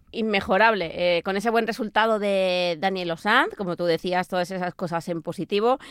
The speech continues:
España fue octava por equipos porque el resto de compañeros estuvieron lejos de los resultados de Dani. Incluso hubo dos de los cinco componentes del equipo que no pudieron terminar la prueba.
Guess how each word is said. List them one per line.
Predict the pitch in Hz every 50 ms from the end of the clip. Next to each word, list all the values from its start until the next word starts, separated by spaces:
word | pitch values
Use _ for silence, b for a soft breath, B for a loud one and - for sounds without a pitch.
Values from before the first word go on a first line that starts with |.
| B B B B
España | - 190 - - 220 220 233 220
fue | - 226 226
octava | 208 - - - 220 220 220
por | 208 - 226 208
equipos | 214 202 254 214 226 240 233 -
porque | 240 214 190 208
el | 185 196
resto | 214 180 - 214
de | 190 185
compañeros | - 214 190 175 196 185 180 185 190 190 185 -
estuvieron | 190 - - 202 202 185 185 185 180 - _
lejos | - 190 196 208 214 - 214 202 180
de | 196 175
los | 170 160
resultados | 151 165 156 - 180 165 - 180 180 180 180 185 180
de | 190 185 180
Dani. | 190 190 214 262
Incluso | 269 - 208 180 - - 175
hubo | 165 156 165 165 160 -
dos | - - 190 196 202 196 - B B B B B
de | -
los | 165 170 151
cinco | - 202 196 170 170
componentes | - 175 165 175 175 190 196 - 185 -
del | - 170 170
equipo | 170 - 240 208 - 233 -
que | - 214 190
no | 185 196 220 226
pudieron | - - 185 165 190 190 185 180 165 151
terminar | 165 165 170 170 180 190 196
la | 220 240
prueba. | - - 269 254 247 247 269